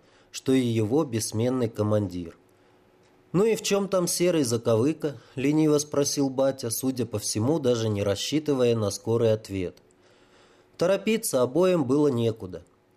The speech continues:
Оба были закоренелыми холостяками. В той жизни не обзавелись семьями, всё считали, что ещё молоды, что всё ещё впереди,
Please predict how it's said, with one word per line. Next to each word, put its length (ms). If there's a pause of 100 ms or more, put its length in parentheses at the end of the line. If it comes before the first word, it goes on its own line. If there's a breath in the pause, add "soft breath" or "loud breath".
(100)
Оба 260
были 300
закоренелыми 840
холостяками. 1000 (600 soft breath)
В 100
той 220
жизни 420
не 160
обзавелись 720
семьями, 720
всё 200
считали, 540
что 220
ещё 320
молоды, 520 (380 soft breath)
что 240
всё 260
ещё 280
впереди, 680